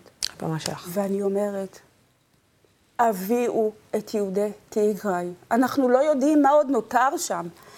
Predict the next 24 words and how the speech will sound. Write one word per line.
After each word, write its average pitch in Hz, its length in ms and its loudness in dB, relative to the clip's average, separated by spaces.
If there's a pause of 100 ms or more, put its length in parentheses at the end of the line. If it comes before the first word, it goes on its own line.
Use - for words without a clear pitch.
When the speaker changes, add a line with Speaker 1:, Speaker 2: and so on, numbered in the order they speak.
(160)
Speaker 2:
זה 208 160 4
לא 269 120 4
ייתכן 311 640 0
שחלקם 285 760 0 (280)
זכאי 226 440 -2
חוק 330 320 0
השבות, 277 580 -2 (760)
והם 370 260 2
מחכים 415 420 -2
שם 440 140 0 (120)
עשרים 339 440 0
שנה 349 360 2
ויותר. 339 520 0 (560)
זה 269 160 0
פשוט 554 360 0
לא 508 120 4
ייתכן 440 560 0
דבר 285 140 4 (100)
כזה. 285 280 -4 (560)
דבר 214 420 0
שני, 233 520 -2 (760)
בואו 277 500 -2 (160)
תעזרו 247 500 0
לנו 277 300 2